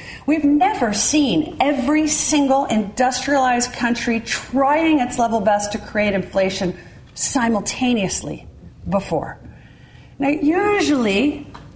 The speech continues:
one country tries, and normally, at some point, it succeeds. We have a big argument about how long that might take, but normally, one is enough.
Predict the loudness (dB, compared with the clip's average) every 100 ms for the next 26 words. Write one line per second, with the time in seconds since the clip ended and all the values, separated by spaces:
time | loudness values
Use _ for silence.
0 | -20 -20 -20 -20 -20 -20 -18 -4 0 2
1 | 2 0 -2 -4 -4 0 0 0 -2 -6
2 | -8 -2 -2 -2 0 2 4 2 2 0
3 | -2 -2 0 0 0 0 0 0 -4 -8
4 | -8 -6 -6 -6 -4 -4 -6 -14 -16 -20
5 | -20 -20 -8 -2 0 2 0 2 2 2
6 | 2 2 0 0 0 0 2 0 0 -2
7 | -4 -6 -6 -12 -8 0 0 -2 -12 -10
8 | -2 2 2 2 2 2 0 0 0 -4
9 | -16 -18 -18 -16 -8 0 2 2 2 0
10 | -2 -2 0 2 0 -2 -10